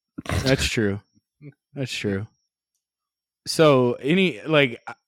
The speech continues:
the whiskey's good. I feel like it's smooth. There's, there's a decent amount of flavor, not a ton. It's on the smoother side. There is a slight bitterness that's just not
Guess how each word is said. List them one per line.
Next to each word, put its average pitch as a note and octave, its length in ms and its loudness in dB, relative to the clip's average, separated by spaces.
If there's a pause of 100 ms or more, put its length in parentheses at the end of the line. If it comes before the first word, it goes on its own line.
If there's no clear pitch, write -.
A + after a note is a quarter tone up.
(320)
the D#3 120 4
whiskey's F#3+ 460 6
good. A#2 360 0 (1160)
I C3+ 80 0
feel E3+ 180 4
like D#3 180 6
it's A#2+ 180 0
smooth. D3+ 680 4 (500)
There's, - 460 -2
there's C#3 340 2
a C#3 40 -8
decent E3 420 0
amount C#3 200 4
of B2 80 -4
flavor, C3 340 2
not C3 280 2
a B2 100 2
ton. A2+ 440 -2 (1300)
It's - 100 -8
on F#3 140 6
the D3+ 120 4
smoother C3+ 440 4
side. B2+ 380 2
There B2+ 140 4
is D#3 120 2
a F3 80 0
slight C#3 400 0
bitterness C3 520 2
that's - 420 -8 (180)
just C3+ 300 -4
not C#3 380 2